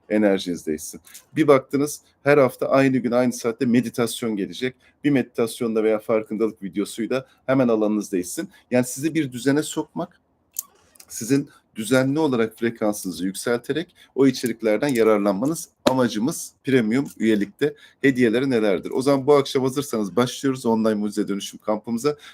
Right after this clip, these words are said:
Tekrar söylüyorum, WhatsApp'ımız çöktüğü için WhatsApp'tan yazarsanız dönemez ekip. Instagram'dan yazın ya da sıfır sekiz yüz elli, üç yüz yedi, yetmiş dokuz, yetmiş dokuz numarayı doğrudan arayın. Kayıt olmak için canlar.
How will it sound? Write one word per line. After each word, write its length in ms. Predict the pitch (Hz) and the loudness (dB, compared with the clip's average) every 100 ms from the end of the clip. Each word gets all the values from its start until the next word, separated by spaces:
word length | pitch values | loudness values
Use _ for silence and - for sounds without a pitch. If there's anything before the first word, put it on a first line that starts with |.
| _ | _
Tekrar 340 | - 139 139 123 | 0 2 0 -2
söylüyorum, 380 | - 107 101 | -2 -2 -2
WhatsApp'ımız 580 | 98 127 - 131 107 - | 0 -2 -2 -4 -4 -10
çöktüğü 380 | - 127 - 151 | -4 -4 -4 -6
için 240 | 147 - | -6 -4
WhatsApp'tan 520 | 123 117 - 120 - 104 | 0 0 -2 -8 -4 0
yazarsanız 680 | 107 117 131 - 104 82 | 0 0 -2 -2 -6 -4
dönemez 400 | 78 113 139 131 | 0 0 0 0
ekip. 260 | 135 - 147 _ - - - | -4 -4 -8 _ -20 -10 -4
Instagram'dan 720 | 117 - 131 127 131 123 143 | -2 2 2 4 2 2 0
yazın 420 | 143 143 147 160 _ _ - | 2 0 0 -6 _ _ -2
ya 140 | 131 | 0
da 60 | 131 | 0
sıfır 280 | - 135 135 | -2 -6 -4
sekiz 280 | - 123 | -4 -6
yüz 120 | 117 104 | -4 -2
elli, 180 | 101 | -2
üç 160 | 117 - | -2 -4
yüz 80 | 113 | -4
yedi, 140 | 101 | -2
yetmiş 340 | 107 - - 117 | -2 -4 -10 -12
dokuz, 200 | - 117 | -8 -6
yetmiş 280 | 120 - | -6 -8
dokuz 200 | 120 - | -12 -8
numarayı 300 | 113 113 131 | -4 -2 0
doğrudan 400 | 117 120 123 143 | 2 2 4 4
arayın. 360 | 131 110 110 135 _ _ _ | 4 4 2 -2 _ _ _
Kayıt 300 | 131 135 131 | 2 2 4
olmak 300 | 104 85 85 | 2 0 -4
için 200 | - 87 | -8 -8
canlar. 460 | 92 80 98 147 | -4 -4 -2 -6